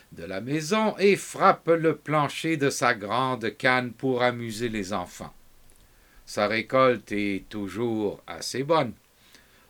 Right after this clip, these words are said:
On se laisse ordinairement fasciner et séduire par ce grand habit brodé, qui s'humilie ainsi devant vous pour quelques pièces de monnaie.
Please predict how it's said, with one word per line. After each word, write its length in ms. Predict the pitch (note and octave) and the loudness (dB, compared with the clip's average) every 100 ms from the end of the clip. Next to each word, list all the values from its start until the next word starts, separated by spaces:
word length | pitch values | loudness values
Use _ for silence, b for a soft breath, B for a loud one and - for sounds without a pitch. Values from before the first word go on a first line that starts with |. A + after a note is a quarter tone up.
| b | b
On 200 | F#3 A#3+ | 0 2
se 200 | A#3 A#3+ | 4 4
laisse 380 | G#3 D3+ D#3 - | 8 6 6 2
ordinairement 840 | D3 C#3+ C3+ E3 D#3+ C#3 C3 B2+ | 2 2 -2 0 0 0 0 -2
fasciner 800 | B2+ D3 C#3+ - F3 C3 A2+ C3+ | -2 0 0 -2 -4 -2 0 2
et 40 | A#2+ | 0
séduire 720 | - D#3+ C#3+ G2+ A2+ A#2 A#2+ b b b b | -2 -4 -4 -4 -4 -2 -4 b b b b
par 240 | A#3 A#3 | 4 4
ce 160 | - - | 2 -2
grand 640 | E3 A#2+ A#2 C3+ D3 D3+ | 0 0 0 2 2 2
habit 320 | E3 C#3 C3 C#3 | 0 0 -2 -2
brodé, 500 | A2+ A#2+ G#2+ G2+ G#2 _ b b b b | -2 -4 -2 -6 -6 _ b b b b
qui 300 | - F#3+ F3 | -2 0 0
s'humilie 720 | - B3 A3+ E3+ C#3+ G#3 A3+ | 0 2 2 2 0 0 2
ainsi 460 | D3 B2 - A#3 A3 | 2 2 -2 -2 2
devant 320 | C3+ A#2 C#3 | 2 2 2
vous 280 | C#3 G#3+ A3 | 0 0 0
pour 400 | - D#3+ E3 - | -2 -2 -2 -2
quelques 460 | - D3 B2 - A#2 | -2 -2 -2 -2 -4
pièces 420 | - B2 B2 A#2 | -2 -2 -2 -4
de 80 | A#2 | -8
monnaie. 420 | G#2 G2 E2 C#2+ | -6 -8 -10 -14